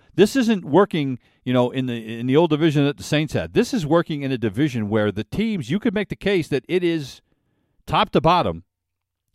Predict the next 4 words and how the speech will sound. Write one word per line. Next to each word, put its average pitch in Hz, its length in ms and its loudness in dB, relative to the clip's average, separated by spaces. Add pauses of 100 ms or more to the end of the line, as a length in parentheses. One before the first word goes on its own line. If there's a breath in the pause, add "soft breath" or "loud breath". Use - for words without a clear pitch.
perhaps 156 760 -2 (340)
the 123 100 0
best 147 420 -2
division 123 520 -2